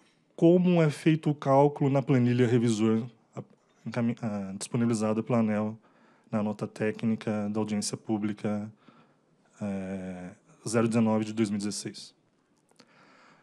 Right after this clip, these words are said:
Nós vemos ali que no quinto ano, no décimo e no décimo quinto ano, há uma redução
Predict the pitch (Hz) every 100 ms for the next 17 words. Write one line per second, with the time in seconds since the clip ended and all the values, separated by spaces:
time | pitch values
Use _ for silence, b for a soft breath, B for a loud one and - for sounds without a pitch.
0 | b b 160 165 139 143 165 127 113 110
1 | 147 143 - 127 123 127 120 - 202 202
2 | 135 127 123 107 107 127 135 123 117 135
3 | 139 135 - - 104 107 113 117 131 135
4 | - 117 110 - 147 156 - 107 113 127
5 | 113 107 - _ b b b b - 123
6 | 139 131 135 135 127 - 139 139 143 143